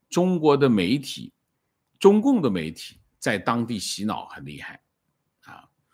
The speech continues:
泰国更多的是因为有旅游业的问题，其他的我看不出来有什么特别啊。东南亚，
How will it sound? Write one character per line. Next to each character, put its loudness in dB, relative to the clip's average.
泰 0
国 0
更 0
多 0
的 -4
是 -6
因 -2
为 -4
有 -10
旅 -8
游 -10
业 -2
的 -6
问 -12
题， -20
其 -8
他 -4
的 -4
我 -6
看 -6
不 -10
出 -10
来 -6
有 -10
什 -20
么 -16
特 -20
别 -20
啊。 -20
东 -4
南 -2
亚， -2